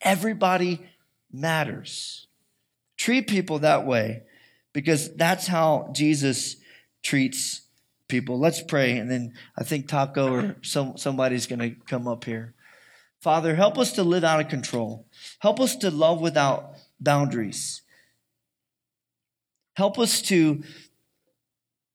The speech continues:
care about people. Help us to not give in to the obstacles, to the resistance, to things that are hard. Help us to trust you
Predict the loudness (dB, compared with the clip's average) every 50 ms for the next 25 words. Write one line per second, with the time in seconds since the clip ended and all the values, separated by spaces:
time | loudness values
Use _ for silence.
0 | _ _ _ _ _ _ _ _ _ _ _ _ _ _ _ _ _ _ _ -4
1 | -2 2 2 2 2 2 2 0 0 0 0 -2 -4 -6 -4 0 2 2 2 2
2 | -2 -6 -8 -8 -12 -18 _ _ _ _ _ _ _ _ _ _ _ _ _ _
3 | _ _ _ _ _ _ _ _ _ _ _ _ _ _ _ _ _ _ _ _
4 | _ _ -20 -20 -20 _ _ -12 -4 0 0 0 2 0 0 0 0 -2 -2 0
5 | 0 0 0 -2 -4 -10 -20 -20 -20 _ _ _ _ _ _ _ _ -4 -2 -2
6 | -2 -4 -6 -6 -2 0 2 2 2 0 0 0 0 0 0 -2 -4 -4 -4 -2
7 | 0 0 2 2 0 -2 -4 -6 -6 -6 -6 -4 -2 -2 -2 -2 -4 -6 -8 -10
8 | -10 -8 -6 -8 -8 -8 -8 -8 -6 -4 -2 -2 -2 -2 -2 -2 -2 -2 -2 -2
9 | -4 -4 -6 -6 -8 -10 -10 -8 -8 -8 -6 -6 -6 -4 -4 -4 -2 -2 -2 -2
10 | -2 -4 -4 -4 -4 -4 -2 -4 -6 -8 -12 -20 _ _ _ _ _ _ _ _
11 | _ _ _ _ _ _ _ _ _ _ _ _ _ _ _ _ _ _ _ _
12 | _ _ _ _ _ _ _ _ _ _ _ _ _ _ _ _ _ _ _ _
13 | 0 0 2 2 2 -2 -2 0 -2 -2 -2 -2 -2 -2 -2 -2 -2 -4 -4 -4
14 | -4 -4 -6